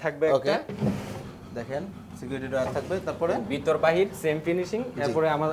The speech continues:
Speaker 1: আমাদের যে মিররটা ব্যবহার করা, এটা হচ্ছে নাসিরের, খুবই
Speaker 2: খুবই
Speaker 1: ভালো
Speaker 2: ভালো।
Speaker 1: মানের।
Speaker 2: নাসির, নাসির গ্লাস খুব বাংলাদেশের প্রমিনেন্ট একটা কোম্পানি। এবং পাশের যদি দেখাই, পাশে কি, কি করেছেন এখানে? হ্যাঁ, দেখেন সেলফ
Speaker 1: সেলফ
Speaker 2: করা
Speaker 1: করা
Speaker 2: আছে।
Speaker 1: আছে।
Speaker 2: সেলফ করা আছে, সুন্দর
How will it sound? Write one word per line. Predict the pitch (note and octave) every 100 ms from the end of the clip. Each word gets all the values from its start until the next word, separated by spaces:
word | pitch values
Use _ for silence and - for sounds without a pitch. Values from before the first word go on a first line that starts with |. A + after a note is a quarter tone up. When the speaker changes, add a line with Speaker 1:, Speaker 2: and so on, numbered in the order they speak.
| C3+
Speaker 1:
আমাদের | C3+ C3+ C#3+ C3+
যে | D#3
মিররটা | C#3+ C#3+ D3 D#3
ব্যবহার | D3 D3+ D3+
করা, | C#3 D#3+
এটা | G#3 - - - C3+
হচ্ছে | C3+ D3+
নাসিরের, | C3+ B2+ D#3+ E3+ F3+ - E3 D#3+ - - -
খুবই | C#3 C#3+ C#3 B2+ - - -
Speaker 2:
খুবই | F#3+ F#3+
Speaker 1:
ভালো | D#3
Speaker 2:
ভালো। | E3+
Speaker 1:
মানের। | E3 D#3+ G#3+ D#3
Speaker 2:
নাসির, |
নাসির | E3+ E3+ F3+
গ্লাস | E3 E3+ - - -
খুব | C#3 -
বাংলাদেশের | A#2+ C3+ C3+ B2+ C3+
প্রমিনেন্ট | D3 C#3+ D3 C#3+
একটা | C3 C3
কোম্পানি। | C3 C3 D3+ - - - -
এবং | E3+ E3+
পাশের | G3 F3 F3+ E3
যদি | E3 D3+
দেখাই, | C#3+ D3 D3
পাশে | C#3+ D3
কি, | D3+ B2+ D3 C3+
কি | D3
করেছেন | C#3 A#2+ A#2
এখানে? | A#2+ C3+ C#3 C#3 - - - - - - - - -
হ্যাঁ, | B2+ B2+
দেখেন | A#2 A2+ -
সেলফ | F3+ E3 -
Speaker 1:
সেলফ | F3
Speaker 2:
করা | A#2
Speaker 1:
করা | D#3+ E3
Speaker 2:
আছে। | F3 A#3+
Speaker 1:
আছে। | C#4 - - -
Speaker 2:
সেলফ | C#3 B2+
করা | C3+ B2+
আছে, | C3+
সুন্দর | C3 B2+ C#3+